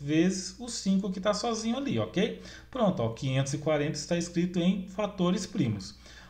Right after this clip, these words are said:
Olha o trinta. Vamos dividir por dois, trinta dividido por dois dá quinze. Não dá mais por dois, eu vou para o três. Quinze dividido por três, cinco. Não dá mais por três, eu vou pro cinco. Cinco dividido por cinco, um.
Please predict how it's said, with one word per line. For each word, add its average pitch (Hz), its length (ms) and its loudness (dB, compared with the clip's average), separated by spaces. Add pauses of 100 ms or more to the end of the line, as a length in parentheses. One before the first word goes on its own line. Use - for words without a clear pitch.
(120)
Olha 226 220 8
o 233 40 0
trinta. 117 460 2 (420)
Vamos 143 220 0
dividir 123 380 -4
por 160 160 6
dois, 202 400 4
trinta 143 420 0
dividido 127 460 -6
por 208 200 -2
dois 233 680 0
dá 131 180 2
quinze. 123 600 0 (200)
Não 170 240 6
dá 139 200 6
mais 127 240 0
por 202 160 -2
dois, 214 400 0
eu 220 80 -4
vou 196 100 0
para 196 220 4
o - 60 -8
três. 127 420 0
Quinze 170 400 4
dividido 135 480 -4
por 220 180 -2
três, 220 560 0 (240)
cinco. - 680 0
Não 165 280 4
dá 139 160 4
mais 127 240 0
por 190 160 -2
três, 214 420 2
eu 247 80 -6
vou 233 140 0
pro 262 160 -6
cinco. - 420 0
Cinco 165 400 0
dividido 170 460 2
por 214 120 -2
cinco, 247 540 -4 (380)
um. 185 280 4